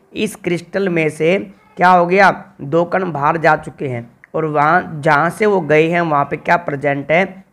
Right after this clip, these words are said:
एक रिक्तिका प्रेजेंट है, इसीलिए इसको क्या कहते हैं, रिक्तिका दोष कहते हैं। तो इसकी डेफिनेशन क्या होगी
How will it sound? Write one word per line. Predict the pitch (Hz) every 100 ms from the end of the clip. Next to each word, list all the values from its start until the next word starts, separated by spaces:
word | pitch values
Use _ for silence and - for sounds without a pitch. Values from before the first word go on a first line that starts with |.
| -
एक | 180
रिक्तिका | 165 170 170 - 226
प्रेजेंट | - 151 143 139 139 131
है, | 120 120 _ _ -
इसीलिए | 147 180 190 190
इसको | - - - 165
क्या | - 196
कहते | 180 139 -
हैं, | 143 123 - _
रिक्तिका | 143 143 - 117 175
दोष | 143 139 131
कहते | 120 - 127
हैं। | 117 123 _ _ _ _ _ - - -
तो | 175
इसकी | 175 170 - 175
डेफिनेशन | 175 180 180 190 190 196
क्या | 190 190
होगी | 151 147